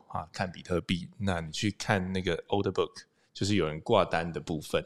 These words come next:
平常白天的时候，大概就是一个风平浪静的状态。那，呃，大概比方说价格的变化不至于太剧烈，甚至于可能比方说连续个几十秒钟都是同样的价格。那，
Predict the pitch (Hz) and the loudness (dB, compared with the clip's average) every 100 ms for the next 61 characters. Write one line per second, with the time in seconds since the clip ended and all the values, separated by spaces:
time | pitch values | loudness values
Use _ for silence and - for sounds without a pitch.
0 | - _ - - _ - 135 165 165 120 | -4 _ -20 -20 _ 0 4 6 6 6
1 | 123 101 95 90 82 - 76 - 85 98 | 6 4 4 2 0 0 0 2 4 4
2 | 90 82 78 - 82 78 71 69 - - | 2 0 -2 0 -2 0 -2 -2 -6 -2
3 | 127 123 - 90 87 82 87 82 - - | 4 4 2 2 2 0 -4 -6 -4 -2
4 | - - - - _ _ _ - 87 78 | -2 -4 -8 -8 _ _ _ -6 -2 -2
5 | 73 - _ _ _ - 71 73 - - | -4 -10 _ _ _ -2 0 -2 -6 2
6 | 131 104 113 92 - 76 85 101 - 117 | 4 6 4 4 0 -6 -4 0 4 4
7 | 90 78 78 82 113 95 87 87 - 87 | 4 0 0 2 2 0 0 -2 -2 -6
8 | - 90 82 - 76 - 82 78 85 71 | -4 -4 -6 -4 -4 -4 -4 -2 -2 0
9 | 95 85 85 78 - 76 76 80 - - | -2 -4 -4 -6 -8 -6 -6 -8 -14 -20
10 | _ - 78 78 85 80 80 82 85 95 | _ -6 -4 -2 2 4 4 2 0 -2
11 | 87 - 95 85 73 73 - 82 78 - | -2 0 -2 0 -2 -2 -4 -4 -2 -2
12 | 85 82 73 - 76 85 82 82 - 73 | 0 -2 -2 -4 -4 -2 -2 -2 -6 -8
13 | 76 76 - 76 - - - - _ - | -8 -8 0 0 0 -8 -12 -16 _ -20
14 | - - _ - 101 87 | -18 -20 _ 2 4 2